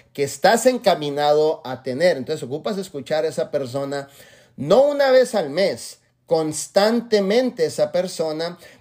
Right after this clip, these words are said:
para que te siga dando la dirección hacia dónde vas a lograr una duplicación exitosa. Recuerda, todo en Vida Divina tiene que ser duplicable. Estamos en el punto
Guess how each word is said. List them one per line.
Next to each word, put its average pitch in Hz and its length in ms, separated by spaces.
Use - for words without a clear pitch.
para 151 260
que 147 100
te 143 160
siga 170 340
dando 190 280
la 170 220
dirección 147 1040
hacia 143 560
dónde 165 600
vas 185 480
a 226 80
lograr 190 420
una 190 220
duplicación 160 960
exitosa. 185 1300
Recuerda, 151 800
todo 240 560
en 233 180
Vida 208 280
Divina 185 600
tiene 220 480
que 160 160
ser 165 400
duplicable. 165 920
Estamos 147 560
en 139 140
el 131 120
punto 233 600